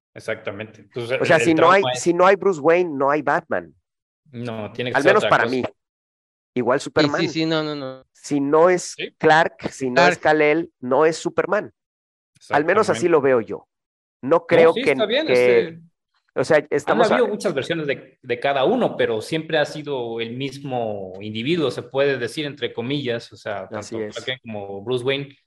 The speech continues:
Speaker 1: pero siempre han sido ellos, o sea, muchas versiones distintas, pero siempre ha sido el mismo personaje.
Speaker 2: Exactamente. Entonces,
Speaker 1: No es
Speaker 2: em, creo que, que sí, Terry McGuinness ha sido probablemente la versión de Batman legado
Speaker 1: Ujú.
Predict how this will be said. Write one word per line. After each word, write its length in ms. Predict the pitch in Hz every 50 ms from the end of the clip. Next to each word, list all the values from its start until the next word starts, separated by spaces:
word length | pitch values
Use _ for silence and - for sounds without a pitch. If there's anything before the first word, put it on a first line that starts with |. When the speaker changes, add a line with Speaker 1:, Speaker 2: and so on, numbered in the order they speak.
| _ _
Speaker 1:
pero 100 | - 107
siempre 260 | - - 131 110 131 123
han 40 |
sido 240 | 117 - 127 117 120 131
ellos, 300 | 143 143 135 123 107 104
o 20 |
sea, 100 | - 107
muchas 280 | 117 131 143 143 165 147
versiones 440 | 143 131 127 - 165 160 156 156 151
distintas, 480 | - - - - 156 151 151 160 165 165
pero 220 | - 123 107 104
siempre 300 | - - 123 151 165 170
ha 20 | 135
sido 240 | - 127 120 110
el 160 | 107 107 107 113
mismo 360 | 127 135 131 113 107 101 -
personaje. 360 | - 107 - - 117 120 156
Speaker 2:
Exactamente. 600 | 196 - 113 110 - - - 95 95 95 90 - - - - _ _ _ _ _ _ _ _ _ _ _ _ _ _ _ _ -
Entonces, 760 | 113 - - 151 160 165 117 - 175 175 - - - - _ -
Speaker 1:
No 60 | -
es 200 | 131 127 127 123 123
Speaker 2:
em, 380 | 123 123 123 123 123 123 117 113 _ _ _ _ _ _ _ _ _ _ _ _ _ _ _ _
creo 360 | - 165 180 190 208 208 208 -
que, 260 | - 160 147 135 -
que 160 | - - 139
sí, 320 | 139 - - 160 185 180 _ -
Terry 280 | 165 151 143 170 180
McGuinness 580 | 165 151 135 120 - 143 156 160 170 160 - -
ha 60 | 135
sido 360 | 127 - - 151 151 160 151 -
probablemente 1000 | - 131 120 113 127 135 143 143 135 131 131 139 135 - - 139 135 123 117 - _ _
la 240 | - 113 110 107 104
versión 580 | 107 113 113 107 107 - - 139 135 135 143
de 100 | 143 143 127
Batman 520 | 127 123 131 131 135 139 135 131 127 117
legado 480 | 113 110 107 - 123 127 127 - 117 120
Speaker 1:
Ujú. 180 | 165 160 -